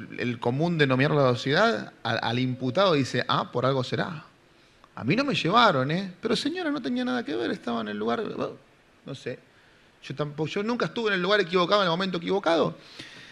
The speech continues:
Entonces, uno se pregunta por qué. Y porque ustedes se empezaron a dar cuenta,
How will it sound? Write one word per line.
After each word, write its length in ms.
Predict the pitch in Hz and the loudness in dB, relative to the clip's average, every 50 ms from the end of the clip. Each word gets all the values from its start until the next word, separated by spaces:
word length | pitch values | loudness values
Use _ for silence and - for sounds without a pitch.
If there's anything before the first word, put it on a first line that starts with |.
| - - - - | -20 -16 -4 0
Entonces, 580 | 262 226 233 277 262 - - 254 254 - - - - - _ _ _ _ _ - | 0 4 6 6 6 6 4 0 0 0 -8 -18 -20 -20 _ _ _ _ _ -4
uno 180 | - 294 320 | -2 -2 -2
se 100 | - - | -2 -2
pregunta 380 | 156 156 165 180 196 175 170 143 | -2 0 0 0 2 0 0 0
por 160 | - 147 151 | 0 -2 -2
qué. 180 | - 214 190 - | 0 0 0 0
Y 100 | - 214 | -2 -4
porque 160 | 233 262 269 | -4 -2 -2
ustedes 320 | 330 320 330 392 392 330 - | -2 -2 0 0 0 0 0
se 80 | 214 | -2
empezaron 460 | 202 180 - 170 156 - 233 - 202 170 | -4 -2 -2 -2 -2 -2 -2 -2 -2 0
a 40 | |
dar 160 | 170 - 185 - | 0 -2 -2 0
cuenta, 540 | 170 170 151 127 123 113 110 117 123 143 | 0 0 0 0 -2 -4 -4 -4 -4 -6